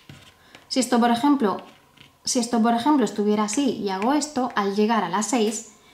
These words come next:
como ya he sobrepasado la cinco, gano dos puntos, pero eso no lo tengo claro, porque el manual no lo especifica. Yo entiendo que es así. Y ya está, ese sería el juego. Solo y únicamente nos queda por ver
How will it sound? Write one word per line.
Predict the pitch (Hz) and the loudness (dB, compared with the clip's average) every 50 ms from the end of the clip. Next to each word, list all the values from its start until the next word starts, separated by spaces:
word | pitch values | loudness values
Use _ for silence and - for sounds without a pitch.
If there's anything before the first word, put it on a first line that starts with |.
| _ _ | _ _
como | _ - 226 220 220 214 | _ 4 6 6 6 6
ya | 214 208 | 6 4
he | 214 | 2
sobrepasado | - 220 214 214 214 226 220 - 277 269 226 190 180 | 0 0 0 -2 -2 -2 0 2 2 2 2 2 0
la | 180 202 240 254 | 2 2 2 2
cinco, | - - 285 254 233 220 226 240 | 2 2 2 2 2 2 0 0
gano | 247 233 226 226 208 | 2 2 4 4 2
dos | 190 - | 0 -2
puntos, | - - 208 196 190 190 190 | -4 -4 -4 -4 -4 -6 -6
pero | - 220 254 | -4 -2 0
eso | 269 302 | 0 2
no | 302 262 | 2 2
lo | 220 208 | 2 2
tengo | 214 214 196 - - | 0 -2 -8 -8 -10
claro, | - - - - 214 - - _ _ _ _ _ _ _ _ _ - - _ _ | -10 -12 -12 -12 -14 -18 -20 _ _ _ _ _ _ _ _ _ -20 -20 _ _
porque | - 226 220 220 226 | -2 -2 0 2 2
el | 208 208 | 2 2
manual | 202 196 196 214 247 262 240 | 2 0 2 4 6 6 6
no | 220 202 | 6 4
lo | 208 202 | 2 -4
especifica. | 202 - - 214 208 208 208 - - - - - - - - _ _ _ - | -10 -10 -10 -10 -10 -10 -12 -12 -14 -14 -14 -18 -20 -20 -20 _ _ _ -2
Yo | 214 208 254 254 | -2 0 2 4
entiendo | 247 247 240 233 240 254 262 269 277 269 247 247 | 4 4 4 2 2 4 6 8 8 8 6 4
que | 190 | 0
es | 180 - - | -6 -8 -8
así. | - - - - - _ _ _ _ _ | -8 -12 -14 -16 -20 _ _ _ _ _
Y | 285 294 302 311 302 302 | 6 6 8 8 6 6
ya | 359 403 | 6 4
está, | 381 392 - - 214 185 - - - - - | 4 2 0 -4 -4 -6 -6 -8 -14 -8 -4
ese | 311 349 349 349 349 | -2 0 0 2 2
sería | 349 349 349 | 2 4 4
el | 339 330 | 2 2
juego. | - - 220 202 202 202 | 0 0 -2 -2 -2 -2
Solo | 302 - - 320 311 285 254 - - | -2 0 0 2 2 2 0 0 -2
y | - 226 240 | 0 2 4
únicamente | 226 214 208 202 202 208 240 277 320 311 330 320 | 4 2 2 0 0 2 2 2 2 2 0 2
nos | 294 262 - - | 2 2 2 0
queda | - 226 202 196 202 196 - | -2 -4 -2 -2 -4 -4 -4
por | 202 208 220 | -4 -2 2
ver | 262 311 359 381 | 2 4 2 2